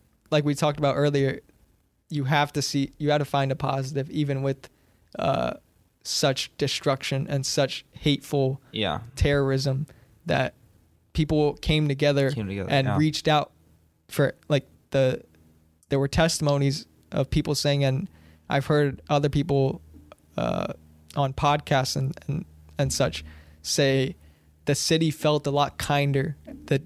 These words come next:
Speaker 1: the weeks and months after that
Speaker 2: After.
Speaker 1: because of what happened, and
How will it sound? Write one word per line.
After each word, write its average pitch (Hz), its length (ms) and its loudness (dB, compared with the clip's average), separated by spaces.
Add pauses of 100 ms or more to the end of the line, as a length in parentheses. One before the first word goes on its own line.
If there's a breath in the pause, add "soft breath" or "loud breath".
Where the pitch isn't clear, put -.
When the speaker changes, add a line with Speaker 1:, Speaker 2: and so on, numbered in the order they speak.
Speaker 1:
the 131 440 2
weeks 147 400 0
and 143 160 2
months 143 280 0
after 143 340 0
that 156 240 4
Speaker 2:
After. - 500 -8
Speaker 1:
because 139 720 0
of 139 220 0
what 139 160 2
happened, 135 420 2
and 131 380 0